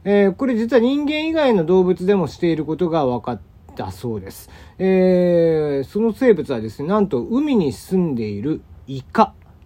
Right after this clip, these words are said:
ですね。えー、イカがですね、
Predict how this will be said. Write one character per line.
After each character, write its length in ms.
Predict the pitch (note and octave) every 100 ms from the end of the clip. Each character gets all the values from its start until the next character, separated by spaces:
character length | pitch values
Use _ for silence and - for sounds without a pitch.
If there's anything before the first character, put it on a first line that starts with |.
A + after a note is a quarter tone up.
| - -
で 80 | -
す 100 | -
ね。 400 | D#3+ G3+ G#3+ F#3 - - - - -
え 680 | A3 A3 A3 G#3+ G#3 G3+ G3
ー、 60 | A3+
イ 80 | G#3
カ 240 | E4+ E4
が 100 | E4+
で 100 | A#3
す 200 | - C3+
ね、 320 | C3+ B2+ G#2+